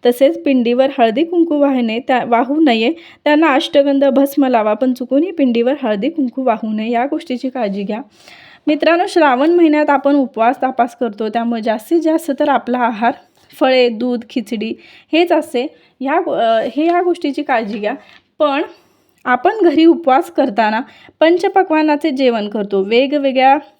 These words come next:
छान भाज्या करतो, घरातल्या सगळ्यांना आनंदाने खायला घालतो, स्वतः खातो. त्यामुळे श्रावण महिन्यात कोणत्या भाज्या खाव्या, कोणत्या खाऊ नये, घरच्या स्त्रीच्या हे हातात असतं. सगळ्यात महत्त्वाचे, संपूर्ण श्रावण महिना मांसाहार करायचं नाही,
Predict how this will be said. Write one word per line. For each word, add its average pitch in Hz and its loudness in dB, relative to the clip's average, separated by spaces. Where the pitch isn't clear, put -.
छान 311 2
भाज्या 240 0
करतो, 208 -4
घरातल्या 262 -2
सगळ्यांना 277 -2
आनंदाने 254 -2
खायला 202 -4
घालतो, 196 -6
स्वतः 277 2
खातो. 226 0
त्यामुळे 240 -2
श्रावण 240 0
महिन्यात 269 2
कोणत्या 277 0
भाज्या 294 2
खाव्या, 240 -2
कोणत्या 233 -6
खाऊ 240 -2
नये, 254 -2
घरच्या 269 -2
स्त्रीच्या 277 -4
हे 277 0
हातात 208 -2
असतं. 202 -6
सगळ्यात 339 2
महत्त्वाचे, 302 0
संपूर्ण 294 -2
श्रावण 277 0
महिना 254 -2
मांसाहार 240 -4
करायचं 240 -4
नाही, 208 -6